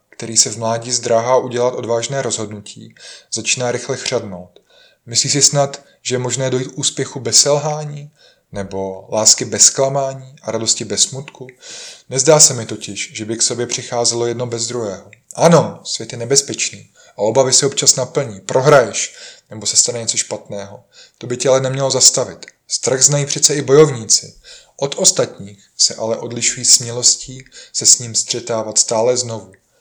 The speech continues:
Pokaždé, když jim hlas zavelí, přijímají své poslání a opouštějí zdi starého města. Ty ten hlas také slyšíš,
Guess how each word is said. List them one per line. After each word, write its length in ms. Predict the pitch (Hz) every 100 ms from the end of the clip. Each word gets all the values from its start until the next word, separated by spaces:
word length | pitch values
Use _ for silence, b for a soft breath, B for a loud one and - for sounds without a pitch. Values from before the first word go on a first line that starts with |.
| _ -
Pokaždé, 440 | 117 139 120 139
když 260 | 131 - 139
jim 100 | 123
hlas 240 | 131 117
zavelí, 520 | 113 104 113 113 113 - _ B B B
přijímají 440 | - 123 120 123
své 240 | - 135 123
poslání 760 | 113 - 117 104 101 101 101 -
a 60 | 110
opouštějí 680 | - - 139 131 - 143
zdi 220 | 123 120 123
starého 440 | - 131 131 135
města. 440 | 135 135 - - - _ b b b
Ty 80 | -
ten 120 | 139
hlas 220 | 147 -
také 340 | - 147 185 180
slyšíš, 680 | 123 110 - 113 107 -